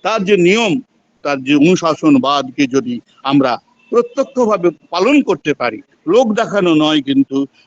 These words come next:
আমরা নিজেদের যদি করতে পারি, তাহলে হয়তো আমরা একদিন সবের উপরে উঠতে পারবো, ঈশ্বর প্রাপ্তি হতে পারবে। ঈশ্বর প্রাপ্তি হলে পুনর্জন্ম আর হয় না। এই এখানে এসে দু-, এই দুনিয়ায় এসে,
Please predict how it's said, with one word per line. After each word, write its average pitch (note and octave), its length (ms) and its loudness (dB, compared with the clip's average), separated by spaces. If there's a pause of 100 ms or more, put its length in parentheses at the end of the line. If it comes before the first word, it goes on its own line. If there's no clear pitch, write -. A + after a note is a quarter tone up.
আমরা D3 340 0
নিজেদের G3+ 540 2
যদি F3 260 0 (300)
করতে G#3 260 0
পারি, C#3+ 260 -2 (300)
তাহলে D3+ 200 -2
হয়তো C#3+ 280 -2
আমরা B2+ 320 -2 (260)
একদিন C3 400 -2 (480)
সবের D#3+ 380 0
উপরে E3 300 2
উঠতে C#3+ 300 0
পারবো, B2 400 -6 (220)
ঈশ্বর D#3 340 0
প্রাপ্তি C3+ 500 -8 (600)
হতে D#3+ 260 0
পারবে। A#2+ 360 -6 (220)
ঈশ্বর D#3+ 320 -2
প্রাপ্তি D3 360 -4
হলে C3 260 0 (300)
পুনর্জন্ম D3+ 600 2
আর B2+ 120 2 (120)
হয় B2 200 -2
না। A2+ 180 -2 (260)
এই C#3+ 240 2
এখানে D#3 300 0
এসে D3 300 -2 (320)
দু-, D3+ 280 0
এই E3 260 2 (240)
দুনিয়ায় D#3+ 460 2
এসে, D3+ 360 0